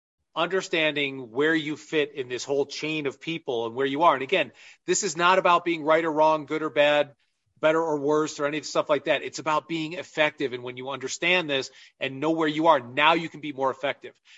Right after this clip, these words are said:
You could be a technician and say, if you're smart enough, "Hey, I don't need to know this, but I can hire this person who does." And I can hire this person who does. Henry Ford was a classic example of that. We'll talk more about that another time. But if you wanna reach out to Pat, Pat, you're on LinkedIn. How do they find you?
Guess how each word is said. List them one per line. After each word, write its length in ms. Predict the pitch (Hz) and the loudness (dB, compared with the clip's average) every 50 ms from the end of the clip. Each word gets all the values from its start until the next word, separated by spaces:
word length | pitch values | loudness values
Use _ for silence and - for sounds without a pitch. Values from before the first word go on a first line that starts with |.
| _ | _
You 120 | - 190 240 | -6 -6 -4
could 140 | 269 247 175 | -4 -4 2
be 100 | 196 185 | 4 4
a 60 | 180 | 4
technician 500 | 185 190 185 180 185 185 190 185 - 196 | 6 4 2 2 2 -2 -4 -4 -4 -8
and 100 | 180 160 | -8 -8
say, 280 | 143 - 226 233 190 147 | -4 -4 -2 0 0 0
if 100 | - - | 0 -2
you're 80 | 143 | -6
smart 300 | 127 - - 196 240 247 | -8 0 4 4 4 4
enough, 260 | 190 143 135 147 - - _ _ _ - | 4 2 0 0 0 -2 _ _ _ -4
"Hey, 240 | - 240 190 135 - | 0 0 0 0 0
I 100 | 139 170 | 0 0
don't 160 | 220 214 185 | 0 0 -2
need 220 | 180 190 202 214 180 | -2 -2 -2 0 0
to 80 | 185 156 | -2 0
know 180 | 147 139 135 | 0 0 0
this, 280 | 120 135 156 175 - - _ _ _ _ _ - | 0 0 0 0 -2 -6 _ _ _ _ _ 0
but 80 | 135 147 | 2 4
I 100 | 160 160 | 4 4
can 140 | - 143 | 2 -2
hire 200 | 131 147 156 143 | 0 2 2 2
this 160 | 135 147 151 - | 2 0 -2 -4
person 360 | - 156 151 143 - 180 123 | -6 -8 -8 -6 -6 -8 -8
who 100 | 139 139 | -8 -4
does." 400 | 127 123 110 98 92 - - _ _ _ _ _ _ _ _ - | -4 -4 -4 -4 -10 -18 -20 _ _ _ _ _ _ _ _ -2
And 80 | 139 147 | 2 2
I 80 | 156 | 2
can 120 | 151 147 139 | 2 2 2
hire 200 | 151 151 143 131 | 2 2 2 2
this 160 | 139 147 143 | 0 -4 -6
person 340 | - - 151 143 - 151 143 | -4 -4 -4 -4 -4 -6 -8
who 60 | 139 | -2
does. 240 | 139 139 117 104 - | 0 0 -2 -2 -2
Henry 260 | - 185 185 185 185 | -4 -4 0 0 -2
Ford 260 | - - 185 180 160 | 0 4 2 2 4
was 140 | 131 123 117 | 2 -4 -12
a 40 | - | -10
classic 340 | - 139 147 143 - - 143 | -4 -2 -2 -2 -2 -4 -6
example 420 | 139 120 120 143 139 131 127 123 | -6 -2 -2 -2 -2 -2 -4 -6
of 60 | 113 | -4
that. 160 | 123 110 95 - | -4 -6 -8 -8
We'll 100 | 120 123 | -14 -8
talk 220 | - 147 135 131 - | -2 -2 -2 -2 -2
more 100 | 135 135 | -4 -2
about 200 | 131 131 120 - | 0 0 -2 0
that 120 | 135 127 | -2 -4
another 220 | 117 127 139 135 120 | -2 -2 -4 -4 -4
time. 220 | - 123 104 - _ - - - _ - _ _ _ - | -8 -12 -14 -14 _ -18 -20 -20 _ -20 _ _ _ -4
But 120 | 160 160 | -4 -4
if 80 | 139 139 | -2 -2
you 80 | 165 | 0
wanna 220 | 156 180 202 226 233 | 4 4 4 4 4
reach 180 | 233 220 - - | 0 -2 2 6
out 200 | 214 202 196 - | 6 6 6 4
to 60 | 185 | -2
Pat, 340 | - 175 202 220 220 - - _ | 0 4 6 6 6 4 0 _
Pat, 240 | - 185 208 208 208 196 | 2 4 4 4 2 -2
you're 100 | 170 160 | -4 -4
on 120 | 160 156 | -4 -4
LinkedIn. 380 | 175 190 190 - 190 202 208 185 | -4 -6 -4 0 0 0 2 4
How 140 | 165 175 | 2 0
do 60 | 175 165 | 2 2
they 100 | 165 147 | -2 -2
find 260 | - 151 147 135 117 | 0 0 -2 -2 -4
you? 80 | 104 | -8